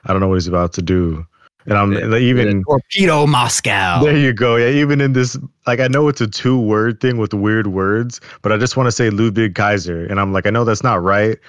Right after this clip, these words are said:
Speaker 1: but I'm like, it's just randomness in another language that really has no impact. So I'm like,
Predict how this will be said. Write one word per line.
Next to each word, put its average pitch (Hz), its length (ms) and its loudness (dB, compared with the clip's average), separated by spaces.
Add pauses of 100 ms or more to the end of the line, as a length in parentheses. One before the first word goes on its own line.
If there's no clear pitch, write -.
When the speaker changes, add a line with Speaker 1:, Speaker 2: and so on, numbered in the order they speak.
(140)
Speaker 1:
but 110 120 0
I'm 101 80 -2
like, 98 180 0
it's 104 140 -2
just 113 160 -2
randomness 101 640 0
in 95 80 -2
another 92 320 0
language 90 400 -2
that 92 160 0
really 117 340 2
has 95 460 0 (240)
no 104 240 2
impact. 90 500 -4
So 90 140 -2
I'm 87 180 -2
like, 82 420 -4